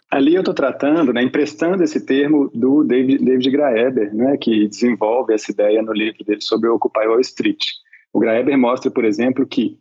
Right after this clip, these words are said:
quando o Occupy Wall Street passa a fazer nos Estados Unidos essa série de denúncias sobre a escandalosa captura da política pelos mais ricos, a escandalosa concentração de renda nos Estados Unidos, eles não conseguem nenhuma mudança institucional imediata.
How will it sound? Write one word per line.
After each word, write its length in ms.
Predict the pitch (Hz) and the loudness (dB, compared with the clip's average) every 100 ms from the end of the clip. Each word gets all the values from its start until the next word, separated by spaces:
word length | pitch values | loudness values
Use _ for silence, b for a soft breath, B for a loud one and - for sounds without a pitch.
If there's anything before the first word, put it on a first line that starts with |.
| _ | _
quando 300 | - 165 185 | -2 0 2
o 20 | |
Occupy 340 | 156 143 - 127 | 2 0 -2 0
Wall 160 | 120 | 0
Street 340 | 120 - 123 107 - | 0 -2 -4 -4 -6
passa 420 | 139 170 - 147 | -4 -2 -4 -6
a 100 | - | -6
fazer 500 | 131 131 117 123 107 | -4 -2 -2 0 0
nos 160 | 104 113 | 0 -2
Estados 380 | 117 - 120 110 | -4 -4 -2 0
Unidos 460 | 120 101 90 - - _ _ _ _ _ _ _ _ _ - | 0 0 -2 -10 -20 _ _ _ _ _ _ _ _ _ -10
essa 180 | - 110 | -6 -6
série 440 | - 151 185 170 | -2 0 2 2
de 120 | 127 | 0
denúncias 580 | 120 123 110 101 - 107 | 0 0 0 0 -2 -6
sobre 440 | - 127 117 107 101 B _ _ | -2 0 2 0 -2 B _ _
a 80 | 110 | -6
escandalosa 880 | 101 - 127 117 107 120 185 170 165 | -6 -4 -2 0 0 0 0 0 -2
captura 540 | 143 - - 139 131 | -4 -6 -4 0 0
da 80 | 120 | -2
política 640 | 117 107 131 151 151 131 | -2 0 2 0 -2 -4
pelos 320 | - 127 110 | -4 -2 0
mais 220 | 110 101 - | 0 -2 -2
ricos, 440 | 135 143 139 113 | 0 0 0 -2
a 40 | 117 | -2
escandalosa 540 | 107 113 110 113 117 | -4 -4 -2 -2 -4
concentração 560 | - 117 107 110 104 113 | -6 -6 -4 -4 -4 -2
de 80 | 107 | -2
renda 440 | 104 113 143 135 107 | -2 0 2 2 0
nos 140 | 98 | -2
Estados 320 | - 101 95 | -2 -6 -4
Unidos, 380 | 113 113 123 - | -2 0 -2 -4
eles 200 | 147 139 | -4 -2
não 100 | 160 | -2
conseguem 400 | 160 147 151 151 | -2 -4 -2 0
nenhuma 200 | 147 147 | 2 2
mudança 380 | 151 123 131 151 | 2 0 0 -2
institucional 540 | 135 - - 135 120 | -4 -4 -2 0 0
imediata. 520 | 143 160 120 101 - | 2 2 0 -2 -4